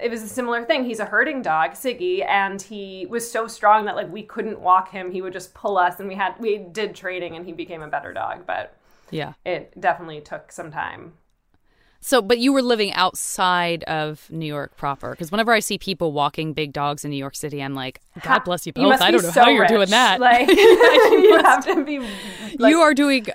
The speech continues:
Speaker 2: very well for yourself, 'cause I, every place I've ever stayed in New York, I, there's no way it could accommodate a dog. <laughs>
Speaker 1: No. I mean, now in L A having a yard, I'm like, "How could, how could anyone do this without a yard?"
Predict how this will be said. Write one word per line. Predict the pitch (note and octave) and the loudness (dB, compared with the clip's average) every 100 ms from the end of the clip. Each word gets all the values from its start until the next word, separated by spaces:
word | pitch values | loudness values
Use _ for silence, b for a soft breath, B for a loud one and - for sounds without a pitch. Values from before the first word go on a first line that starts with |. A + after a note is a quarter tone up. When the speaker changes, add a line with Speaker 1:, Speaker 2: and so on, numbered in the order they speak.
| - | -12
Speaker 2:
very | F3+ F#3 A3 G3 | -6 0 2 2
well | F#3 E3+ | 2 0
for | E3 | 0
yourself, | E3+ E3+ E3 D3+ | -6 -2 -4 -4
'cause | - F#3 D#3+ | -2 -2 -2
I, | F3 F3+ F3+ F3 | -2 0 0 -2
every | - G#3+ G#3 A#3 | -2 -2 -2 -4
place | G#3 F#3+ | -2 0
I've | F#3 F3 | 0 0
ever | E3+ E3 | -2 -4
stayed | - F#3 E3 | -4 -2 -2
in | E3+ | -4
New | |
York, | D#3+ D3+ D3+ - | -4 -6 -6 -6
I, | D#3+ D#3+ - | -4 -4 -8
there's | D#3+ E3+ D#3+ | -4 -4 -4
no | E3+ E3+ | -6 -6
way | D3+ D3+ | -6 -8
it | D#3+ | -8
could | D#3+ | -10
accommodate | D#3+ D#3 D#3 D3+ | -6 -6 -6 -8
a | D3 | -6
dog. | - - | -6 -2
<laughs> | C4 F#3 | 0 2
Speaker 1:
No. | - - - - C#4+ - C#4 | 0 0 -4 -4 -8 -6 -2
I | A3 | -2
mean, | A#3+ A#3+ | 0 2
now | A3 B3+ | 4 6
in | C4 | 4
L | A#3 G3+ | 2 0
A | G#3 | 0
having | G3+ G3 | -4 -6
a | F3+ F3+ | -12 -4
yard, | F#3 F#3 F3 | 2 4 2
I'm | F3 | 0
like, | F3 F3 | -4 -6
"How | G#3 G#3+ | -4 -2
could, | F#3+ - | -4 -8
how | G3+ G3+ | 0 0
could | F#3+ D3+ - | -2 -18 -6
anyone | G3+ G#3+ F3 D3+ D3+ - | -4 -2 -6 -12 -16 -16
do | E3+ | -16
this | - - | -14 -12
without | - - | -12 -10
a | |
yard?" | - - - | -8 -8 -10